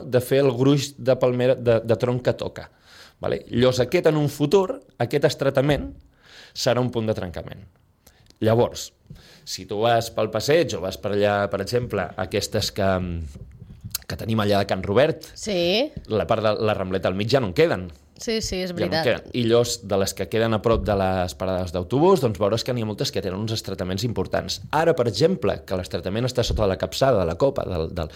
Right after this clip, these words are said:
Speaker 1: de la pinya, no és important, no és significatiu, però d'aquí quinze anys,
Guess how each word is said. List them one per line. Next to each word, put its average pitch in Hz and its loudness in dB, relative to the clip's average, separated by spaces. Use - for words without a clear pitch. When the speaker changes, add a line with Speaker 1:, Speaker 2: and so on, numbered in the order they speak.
Speaker 1:
de 95 0
la 95 0
pinya, 120 0
no 131 4
és 120 2
important, 113 0
no 139 -4
és 127 -6
significatiu, 101 -4
però 165 6
d'aquí 170 4
quinze 170 4
anys, 170 0